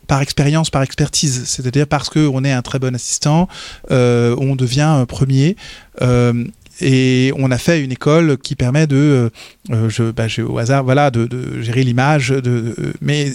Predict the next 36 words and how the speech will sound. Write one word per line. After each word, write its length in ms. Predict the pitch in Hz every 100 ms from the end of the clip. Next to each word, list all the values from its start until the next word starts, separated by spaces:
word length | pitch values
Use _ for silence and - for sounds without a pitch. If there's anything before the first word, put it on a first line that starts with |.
| -
il 180 | 175
y 60 | 156
a 80 | 143
peu, 500 | - - 202 208 196 - - _ _
dans 180 | 147 156
les 100 | 160
formations 440 | - 147 127 -
qu'on, 400 | 131 127 123 123 135 139 - -
euh, 260 | 123 120
encore, 320 | 127 - 208
il 60 | 190
y 40 |
a 60 | 123 - _
peu 120 | 165
ou 100 | 180
pas 160 | 139 131
assez, 360 | 120 185 208 - - - -
euh, 120 | - 123
de 80 |
formation 480 | 127 147 139 - 175
au 60 | 127
management, 640 | 135 151 151 165 135 - - _ -
à 100 | 127
l'encadrement. 600 | 131 139 143 139 147 131 _ _ _ _ - _ - -
Et, 220 | 147 156
euh, 140 | 147 120 - - - -
et 100 | 143
les 120 | 139
chefs 240 | 120 170 151
de 80 |
poste 360 | 156 190 202 -
ont, 320 | 156 139 135 - - _
ont 140 | - 123
souvent, 640 | - - 170 175 185 170
euh, 840 | 147 131 127 123 120 117 110 113 117
une, 340 | 120 120 117